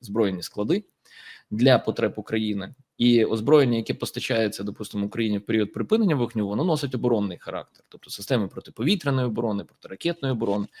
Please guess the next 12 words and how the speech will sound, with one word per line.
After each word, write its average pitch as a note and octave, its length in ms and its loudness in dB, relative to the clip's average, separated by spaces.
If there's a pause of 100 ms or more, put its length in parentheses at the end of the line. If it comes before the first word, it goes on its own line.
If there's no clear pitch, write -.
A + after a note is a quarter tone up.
(360)
У C#3 100 6
випадку, D3 500 4
якщо B2 500 2
відбувається G#2+ 600 0
режим G#2+ 280 -2
припинення, G2+ 500 -6
ну, A2 240 -2
порушується C3 480 2
режим G#2+ 280 -2
припинення G#2 420 -4
вогню, B3 380 -4 (360)
то, G#2+ 380 4